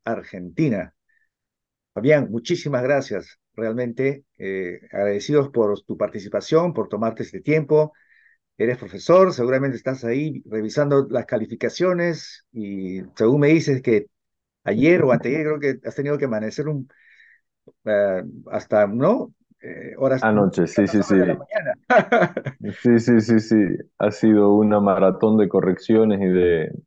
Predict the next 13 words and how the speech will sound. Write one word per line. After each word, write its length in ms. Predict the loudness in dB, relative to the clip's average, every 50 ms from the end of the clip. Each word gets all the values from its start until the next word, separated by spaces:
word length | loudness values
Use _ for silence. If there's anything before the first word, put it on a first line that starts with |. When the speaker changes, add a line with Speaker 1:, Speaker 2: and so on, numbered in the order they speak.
| _
Speaker 2:
de 300 | -6 -4 -2 -2 -2 -2
cargar 440 | -2 0 0 0 2 0 0 2 2
notas 300 | 0 0 0 0 0 0
a 60 | 0
la 140 | 0 -2 -2
plataforma. 600 | -2 -2 -2 -2 -2 -2 -2 -2 -2 -2 -6 -8 -12 _ _ _ _ _ _ _ _ _ _ _ _ _ _ _ _ _ _ _ _ _
Speaker 1:
Qué 120 | 0 0 2
bien, 260 | 2 0 0 0 -2
qué 80 | -4
Speaker 2:
Y 60 | -6 -6
Speaker 1:
bien. 240 | -4 -2 -2 0
Speaker 2:
bueno, 160 | 0 -2 -4 -6
es 240 | -10 -16 _ _ _